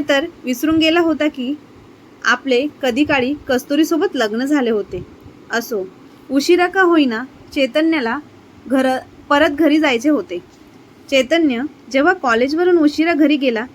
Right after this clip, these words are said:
तेव्हा सुद्धा कस्तुरी त्याची वाट बघत होती. चैतन्य तिला म्हणाला, "तुला मी म्हणालो होतो ना की माझी सेवा करायला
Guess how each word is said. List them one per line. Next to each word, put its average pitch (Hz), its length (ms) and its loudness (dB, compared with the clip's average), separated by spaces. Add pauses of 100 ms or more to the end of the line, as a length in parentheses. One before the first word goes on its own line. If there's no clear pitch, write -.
(340)
तेव्हा 320 180 2
सुद्धा 339 260 0
कस्तुरी 302 500 -2 (320)
त्याची 302 200 0
वाट 294 260 2
बघत 277 400 -4
होती. 262 220 -6 (720)
चैतन्य 277 460 0
तिला 294 180 0
म्हणाला, 220 360 0 (1160)
"तुला 285 340 4
मी 320 180 4
म्हणालो 294 440 4
होतो 269 280 0
ना 226 200 -4 (240)
की 302 80 4
माझी 285 460 4
सेवा 262 320 0
करायला 247 460 -2